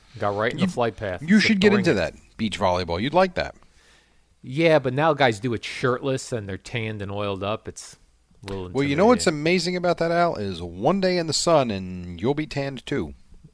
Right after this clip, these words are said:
Speaker 1: That's true.
Speaker 2: Did you ever
Speaker 1: But they're,
Speaker 2: think of
Speaker 1: like,
Speaker 2: that?
Speaker 1: muscular. They're like, you know, they're the, they're the, they're the, you know how, like, the beach has hot wimp-, hot looking women in bikinis?
Speaker 2: Oh, sure. Of course.
Speaker 1: The male version of that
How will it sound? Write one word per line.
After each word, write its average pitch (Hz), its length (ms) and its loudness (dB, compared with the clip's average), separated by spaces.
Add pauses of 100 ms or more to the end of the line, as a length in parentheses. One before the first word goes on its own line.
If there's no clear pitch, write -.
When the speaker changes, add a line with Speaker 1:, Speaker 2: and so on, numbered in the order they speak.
(300)
Speaker 1:
That's 165 220 -4
true. 101 360 -6 (220)
Speaker 2:
Did - 60 -12
you 139 60 0
ever 151 40 2
Speaker 1:
But 131 40 0
they're, - 0 -
Speaker 2:
think 175 140 4
of 196 120 8
Speaker 1:
like, 156 80 4
Speaker 2:
that? 98 40 -12
Speaker 1:
muscular. 101 520 -8 (880)
They're 120 120 -6
like, 110 340 -4 (1120)
you 120 100 -8
know, 92 200 -12
they're 117 140 -4
the, 113 160 -2
they're 120 220 0
the, 113 380 -4 (260)
they're 123 160 0
the, 120 140 -2
you 120 160 -6
know 135 80 -2
how, 131 160 2
like, 117 240 0
the 107 100 -2
beach 113 400 -10
has 101 360 -2
hot - 320 0
wimp-, 113 260 -10 (180)
hot - 320 -2
looking 110 280 -8
women 107 260 -8
in 101 80 -10
bikinis? 101 220 -6
Speaker 2:
Oh, 170 120 6
sure. 113 400 4 (240)
Of 101 140 -16
course. 107 360 -6
Speaker 1:
The 113 140 0
male 120 360 4
version 107 420 -2
of 90 160 -8
that 98 320 -4